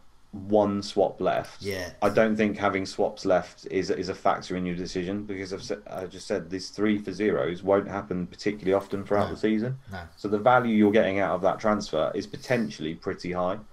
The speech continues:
Speaker 2: Mm.
Speaker 1: 'cause a lot of those guys we've discussed there have got good games.
Speaker 2: Yeah.
Speaker 1: Um, so yeah, I, I just use it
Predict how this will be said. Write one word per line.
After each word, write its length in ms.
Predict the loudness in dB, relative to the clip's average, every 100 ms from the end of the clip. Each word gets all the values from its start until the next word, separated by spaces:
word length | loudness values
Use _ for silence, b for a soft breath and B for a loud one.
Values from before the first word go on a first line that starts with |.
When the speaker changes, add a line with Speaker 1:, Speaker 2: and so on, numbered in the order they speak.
| -16
Speaker 2:
Mm. 160 | -10 -2
Speaker 1:
'cause 100 | 2
a 60 | 4
lot 140 | 4
of 40 | 4
those 180 | 0 -2 -2
guys 240 | 2 2 0
we've 80 |
discussed 340 | -6 0 0 0
there 100 | -4
have 80 | -2
got 180 | -6 -6
good 160 | -6
games. 460 | -4 -4 -8 -14 -14 -12
Speaker 2:
Yeah. 180 | -12 -12 -16 -20 -10
Speaker 1:
Um, 540 | -4 -2 0 -2 -4 -8
so 160 | -8 -6
yeah, 260 | -2 -2 -2
I, 300 | -4 -4 -6
I 20 |
just 280 | -8 -14 -12
use 200 | -10 -8
it 180 | -10